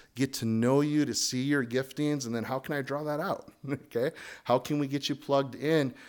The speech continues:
in using those things? There's a reason why God is giving you the gifts he's given you, okay? I lack a lot of things. I try to do what God's called me to do the best I can, but there's a whole lot of things that people think a pastor should be doing that I'm not gifted in,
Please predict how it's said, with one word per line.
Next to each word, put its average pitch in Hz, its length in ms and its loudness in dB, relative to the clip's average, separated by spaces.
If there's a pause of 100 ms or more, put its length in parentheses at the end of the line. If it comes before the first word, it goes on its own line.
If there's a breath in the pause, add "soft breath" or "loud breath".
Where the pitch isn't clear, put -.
(160 loud breath)
in 127 180 0
using 131 360 4
those 123 220 2
things? 135 320 -4
There's 110 160 -4
a 120 60 2
reason 143 360 2
why 143 160 4
God 120 300 4
is 127 120 -2
giving 123 340 2
you 120 160 6
the 117 100 2
gifts 110 400 4 (220 soft breath)
he's 120 180 0
given 113 320 2
you, 107 240 -2 (580 soft breath)
okay? 107 240 -2 (340 soft breath)
I 139 120 10
lack 156 300 12
a 147 40 2
lot 139 220 10
of 135 140 2
things. 98 560 -6
I 107 80 -4
try 131 200 4
to 135 120 4
do 139 180 2
what 127 140 2
God's 120 240 4
called 135 240 4
me 139 80 4
to 127 100 2
do 131 160 2
the 135 100 2
best 123 300 4
I 113 80 4
can, 156 400 2 (300 loud breath)
but - 100 -14
there's 151 160 0
a 107 80 2
whole 190 340 6
lot 196 180 8
of 180 140 0
things 131 560 0
that 120 220 2
people 139 260 -4
think 151 220 -2
a 120 60 -2
pastor 143 400 -2
should 156 260 0
be 131 100 2
doing 123 440 4 (460 loud breath)
that 139 200 6
I'm 220 140 8
not - 280 4
gifted - 440 2
in, 80 180 -6